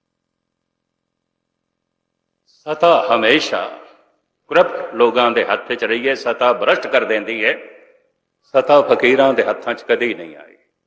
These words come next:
ਜਿਨ੍ਹਾਂ ਨੂੰ ਕਈ ਦਫਾ ਅਸੀਂ ਫਕੀਰ ਕਹਿੰਦੇ ਹਾਂ, ਫਕੀਰ ਨਹੀਂ ਹੁੰਦੇ।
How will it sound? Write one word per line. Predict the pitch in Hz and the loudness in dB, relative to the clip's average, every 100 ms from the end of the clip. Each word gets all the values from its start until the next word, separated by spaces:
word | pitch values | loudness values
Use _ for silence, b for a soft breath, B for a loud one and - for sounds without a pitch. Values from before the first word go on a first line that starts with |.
| _ _ - | _ _ -2
ਜਿਨ੍ਹਾਂ | 123 127 | 0 0
ਨੂੰ | 127 | -2
ਕਈ | 120 120 120 | -2 -2 2
ਦਫਾ | 117 123 | 0 0
ਅਸੀਂ | 117 123 | -2 -4
ਫਕੀਰ | 113 110 120 123 | -4 -2 -2 -2
ਕਹਿੰਦੇ | 123 120 131 | 0 0 0
ਹਾਂ, | 120 | 0
ਫਕੀਰ | 110 110 110 | -2 -4 -4
ਨਹੀਂ | 107 127 | -4 -6
ਹੁੰਦੇ। | - - | -6 -16